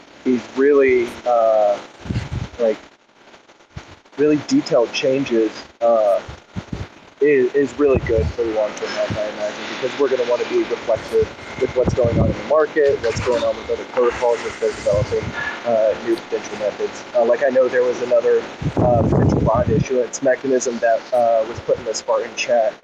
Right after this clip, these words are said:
I think it was yesterday. The, what is it called? The chicken model? Uh, so being able to, like,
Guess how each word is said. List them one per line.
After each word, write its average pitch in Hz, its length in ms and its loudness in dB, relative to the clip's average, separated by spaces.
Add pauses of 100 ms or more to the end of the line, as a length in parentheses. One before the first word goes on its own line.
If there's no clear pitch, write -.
I - 40 -20
think 147 140 0
it 131 40 2
was 110 160 -2
yesterday. 127 480 2 (120)
The, 539 200 4 (540)
what 143 120 2
is - 40 0
it 120 100 -4
called? 110 200 2
The 110 100 2 (100)
chicken 151 340 -2
model? 165 300 4 (720)
Uh, - 380 4 (520)
so 151 120 2
being 147 240 2
able 139 260 4
to, 131 120 6
like, 123 200 4